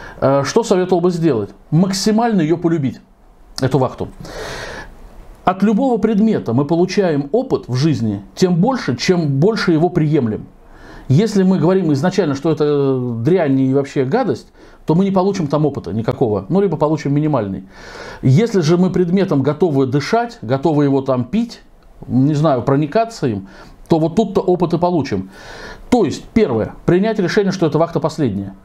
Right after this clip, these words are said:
и поэтому уже не будет угнетать, что меня эти вахты там в гроб угонят. И исходя из этого, легче будет, э, последнюю вахту полюбить.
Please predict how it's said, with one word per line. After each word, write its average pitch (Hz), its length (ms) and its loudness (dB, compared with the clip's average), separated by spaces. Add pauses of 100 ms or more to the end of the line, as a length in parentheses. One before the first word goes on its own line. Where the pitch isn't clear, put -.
и 139 80 2
поэтому 190 320 2
уже 175 160 2
не 175 80 2
будет 185 220 0
угнетать, 165 380 0
что - 140 -4
меня 135 120 2
эти 135 120 -2
вахты 151 240 -2
там 113 160 -2
в 117 60 -2
гроб 139 220 0
угонят. 101 300 -4 (600)
И 175 160 4
исходя 190 360 2
из 196 160 2
этого, 233 300 0
легче 175 400 0
будет, 180 380 0
э, 139 260 0
последнюю 170 440 0
вахту 214 260 -2
полюбить. 156 500 -2